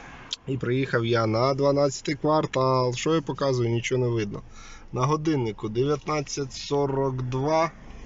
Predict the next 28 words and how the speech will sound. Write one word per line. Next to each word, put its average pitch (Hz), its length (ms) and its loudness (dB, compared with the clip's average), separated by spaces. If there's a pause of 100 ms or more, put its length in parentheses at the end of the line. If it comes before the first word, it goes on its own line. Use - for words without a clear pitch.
(880)
Проїхав 196 680 6
я 190 280 6
сто 196 340 4
сорок 170 380 4
два 156 280 6
кілометра 165 680 4
і 139 80 2
каса 160 380 4
у 139 100 4
мене 147 400 6
одна 127 280 2
тисяча 135 480 -2
вісімсот 120 800 0
п'ять 120 280 4
гривень. 107 560 2
В 101 80 -10
принципі, 147 520 -2
зранку 131 460 2
я 120 120 4
казав, 135 340 0
не 123 100 2
казав, 143 340 2
я 143 160 4
планував 131 520 4
заробити 117 540 0
сьогодні 117 480 0
дві 117 220 -2
тисячі. 151 560 -6